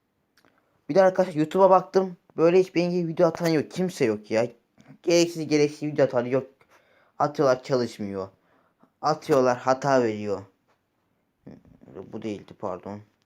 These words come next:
Şuydu. Gereksiz gereksiz atıyorlar arkadaşlar. Şey abone kasmak için. Beğeni kasmak için.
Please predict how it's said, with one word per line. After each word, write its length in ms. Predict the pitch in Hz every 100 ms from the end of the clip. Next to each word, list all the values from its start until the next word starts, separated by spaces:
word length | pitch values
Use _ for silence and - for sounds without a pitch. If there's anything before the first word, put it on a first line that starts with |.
| _ _ _
Şuydu. 520 | - 101 92 98 - _ _ _ _ _ _ _ _ _ _ _ _ _ _ _ _ _ _ _ _ _ _ _ _ _ _
Gereksiz 460 | 139 143 139 147 131
gereksiz 380 | 127 135 135
atıyorlar 460 | - 143 143 139 120
arkadaşlar. 580 | 110 110 107 - 110 - - _ _ - _ _ _ -
Şey 360 | - 120 110 - _ _
abone 380 | - 120 123 117
kasmak 360 | 113 107 110 107
için. 220 | - 120 123 _ _
Beğeni 240 | 110 110 110
kasmak 380 | 104 104 110 104
için. 200 | 120